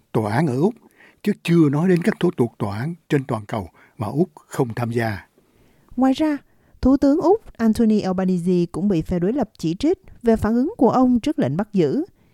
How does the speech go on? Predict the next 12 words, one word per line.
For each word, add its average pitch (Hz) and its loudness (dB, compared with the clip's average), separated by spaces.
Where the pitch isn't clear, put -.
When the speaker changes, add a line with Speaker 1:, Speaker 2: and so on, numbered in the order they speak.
Speaker 2:
sau 190 2
khi 185 -2
ông 180 0
từ 190 4
chối 214 2
bình 247 0
luận 165 2
về 165 -4
các - -12
thủ 190 -2
tục 220 0
tố 277 2